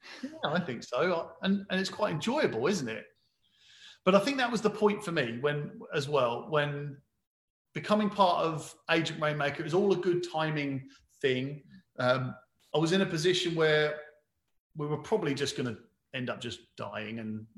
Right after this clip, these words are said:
closing it down and doing something else. But, um,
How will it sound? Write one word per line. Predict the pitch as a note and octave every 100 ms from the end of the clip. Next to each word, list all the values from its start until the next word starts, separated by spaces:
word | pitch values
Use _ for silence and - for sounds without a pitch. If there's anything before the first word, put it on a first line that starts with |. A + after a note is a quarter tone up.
| - _ -
closing | A#2+ A#2+ A#2
it | A#2
down | G#2+ A2 A#2
and | A#2
doing | A#2+ A2+
something | A#2 A#2
else. | A2+ B2 B2 -
But, | B2+ - - - - _ -
um, | C3 C3 C3+ B2+